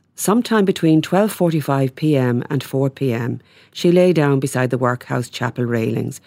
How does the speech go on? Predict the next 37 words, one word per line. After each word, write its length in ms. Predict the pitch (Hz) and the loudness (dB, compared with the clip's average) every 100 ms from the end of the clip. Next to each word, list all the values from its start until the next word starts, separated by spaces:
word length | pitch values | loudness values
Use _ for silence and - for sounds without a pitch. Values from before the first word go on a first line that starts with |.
| - - _ | -20 -20 _
removed 400 | 147 151 170 - | 2 4 2 0
her 100 | 151 | 0
underwear 560 | 127 127 127 127 127 - | 2 2 0 -2 -4 -2
and 160 | 131 | -4
gave 260 | 123 123 113 | -2 -2 -4
birth 300 | 120 117 - | -6 -8 -8
in 120 | - | -6
the 80 | 117 | -4
rain. 360 | 107 107 95 104 _ _ _ _ _ | -4 -8 -8 -12 _ _ _ _ _
She 160 | - 156 | -6 -2
cut 240 | - 208 | 0 0
the 80 | 226 | 2
umbilical 480 | 185 151 143 131 123 | 2 4 2 0 -4
cord 320 | - 147 143 | -4 -2 0
with 80 | 127 | -2
the 80 | - | -4
scissors 400 | - 160 165 151 | -2 0 0 -2
she 140 | 139 | -4
had 160 | 123 - | -4 -2
brought 260 | 135 131 | 0 0
from 140 | - 123 | -2 -4
home 420 | 107 131 120 127 - _ _ _ | 0 0 2 -2 -8 _ _ _
and 160 | 127 127 | -2 0
wrapped 300 | 139 135 - | 0 -2 -4
her 140 | 127 | -4
dead 320 | 117 127 120 | 0 0 0
baby 300 | 123 117 120 | -2 -2 -4
in 160 | 120 117 | -6 -6
her 120 | 104 | -8
coat. 480 | 131 - 98 135 - _ _ _ _ _ _ | -8 -6 -6 -6 -16 _ _ _ _ _ _
He 120 | - | -6
was 180 | 123 - | -6 -2
full 240 | 175 190 | 0 0
term 480 | 190 139 131 123 127 _ _ _ _ - | 0 -2 -2 -4 -8 _ _ _ _ -8
and 140 | 117 | -2
weighed 360 | 123 117 120 - | 0 0 -2 -6
six 400 | - 147 - | -4 -4 -4